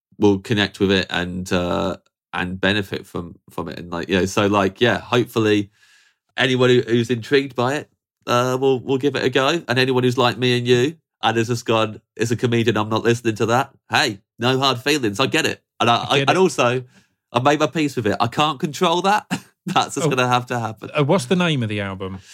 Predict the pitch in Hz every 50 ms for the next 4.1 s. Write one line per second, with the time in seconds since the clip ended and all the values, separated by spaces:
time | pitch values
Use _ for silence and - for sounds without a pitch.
0 | - - - - - 131 123 - - 131 123 120 - - - 190 185 185 190 202
1 | 190 - 185 160 156 147 - 151 127 - - 147 127 120 107 - 92 - - 90
2 | 90 90 90 90 90 92 - _ _ _ _ 147 139 - - 170 - - - 190
3 | 170 165 175 143 - 156 151 147 160 180 185 165 170 - - 180 170 165 151 135
4 | 131